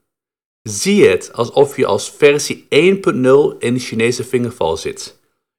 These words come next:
Je ontsnapt uit die val door te gaan duwen en je komt eruit als je twee punt nul versie. Je koos een nieuwe identiteit, een nieuwe manier van zijn, je being. En je gaat een pad volgen waarbij je vallen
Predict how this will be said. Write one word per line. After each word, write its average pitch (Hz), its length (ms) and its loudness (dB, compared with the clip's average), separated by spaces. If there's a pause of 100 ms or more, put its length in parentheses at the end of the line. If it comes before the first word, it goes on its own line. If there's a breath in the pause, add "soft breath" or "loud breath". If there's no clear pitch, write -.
Je - 100 -4
ontsnapt 135 800 0
uit 127 220 2
die 110 120 -8
val 147 640 2
door - 140 0
te - 120 -4
gaan 110 340 -2
duwen 107 560 -2 (300 soft breath)
en 113 120 0
je 127 200 2
komt 175 300 -2
eruit 117 420 4
als - 180 -4
je 113 60 -16
twee 131 320 6
punt 131 140 -6
nul 131 120 2
versie. 147 600 0 (680 soft breath)
Je 110 60 -8
koos 175 320 4
een 170 80 -4
nieuwe 160 200 -2
identiteit, 143 880 -4
een 104 200 -4
nieuwe 160 260 2
manier 143 400 -2
van 120 140 -2
zijn, 92 460 -2 (100)
je 82 140 -12
being. 82 640 -8 (320 loud breath)
En 107 80 -4
je 120 100 2
gaat 135 300 0
een 127 240 -10
pad 165 300 2
volgen 90 400 -2
waarbij 92 320 -2
je 107 100 -6
vallen 165 540 2